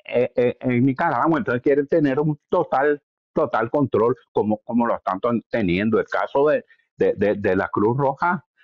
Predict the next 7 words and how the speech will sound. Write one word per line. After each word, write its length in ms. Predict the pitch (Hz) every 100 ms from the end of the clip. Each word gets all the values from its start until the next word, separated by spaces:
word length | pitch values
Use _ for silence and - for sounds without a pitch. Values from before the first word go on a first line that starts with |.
| _ _
eh, 280 | 120 113 - -
es 180 | 113
serio, 480 | 117 101 104 98 76 -
pues, 140 | 87
definitivamente. 1120 | 92 - 92 80 - 110 110 92 101 - 131 _ - _ -
Son 140 | 160
cosas 380 | - 180 170